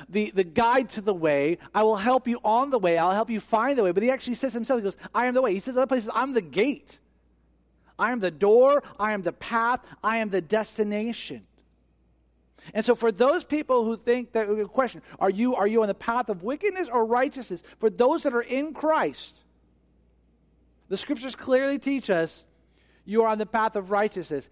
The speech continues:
and not because of your own works, but because of what Christ has already done for you. And so I think that then, in the end, is the, the most important question. And somebody was like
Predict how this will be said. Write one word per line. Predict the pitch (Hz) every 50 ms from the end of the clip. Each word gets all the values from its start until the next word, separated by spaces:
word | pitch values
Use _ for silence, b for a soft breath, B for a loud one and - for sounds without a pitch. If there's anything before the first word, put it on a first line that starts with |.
| b b
and | - 185 190
not | 196 196 214 226 220
because | 254 - 233 220 208 180
of | 185 175 160
your | 160 160 165
own | 170 190 226 254 262
works, | 254 269 269 277 262 - -
but | 185 165
because | 185 - 185 175
of | 170 156
what | 160 175 156 -
Christ | - - 196 190 208 208 - -
has | 165 - _ -
already | 180 180 180 170 175 175 180 180 165 b b _ -
done | - 170 165 165 165 - b b _
for | - - - 185 190 202 214 208
you. | 180 143 117 90 69 - _ _ _ _ _ _ _ _ _ _ _ _ _ _ _ _ _ _ _ _ _ _ _ _ _ _ _ _ _ _ _ _ _ _ _ _
And | - -
so | 175 170
I |
think | 180 190 180 143
that | 175 165 185 185 170
then, | 170 160 160 165 143 B B B
in | - 165
the | 170
end, | 175 175 185 180
is | 170 165
the, | - 160 160 165 160 B B _
the | 165 165
most | 165 170 175 180 180 -
important | 165 151 - - 185 175 160 156
question. | - - - 175 170 175 165 - - - 117 104 107 110 110 _ _ _ _ _ _ _ _ _ _ _ _ _ _ _ _ _ _ _ _ _ _ _ _ _ _ _ _ _ _ _ _ _ _ _ _ _ _ _ _ _ _ _ _ _ _ _ _ _ _ _ _ _ _ _ _ _ _ _ _ _ _ _ _ _ _ _ _ _ _ _ _ -
And | 139
somebody | 143 143 143 143 143
was | 139 131
like | 131 131 123 -